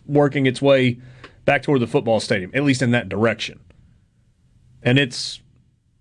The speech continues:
three or four wide and a few hundred yards deep. Uh, I saw a picture from inside the stadium just a little while ago.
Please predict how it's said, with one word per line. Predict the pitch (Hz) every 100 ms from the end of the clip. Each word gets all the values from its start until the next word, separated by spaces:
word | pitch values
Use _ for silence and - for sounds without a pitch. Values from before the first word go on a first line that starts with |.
| _ _ _ _ _ _
three | - 139 160
or | 147
four | 131 151 147
wide | 135 143 143 143
and | 131
a | 123 _ _ _
few | - 156 156
hundred | 151 135
yards | 131 131 117 104
deep. | 110 92 - - _ _ _ _ _ _
Uh, | - 120 120
I | 131
saw | 127 160
a | 131
picture | 165 160 165
from | - 143
inside | 147 160 147 160 156
the | 143
stadium | 127 147 139 131
just | 123 143
a | 147
little | 135 127
while | 127 135 143
ago. | 139 147 151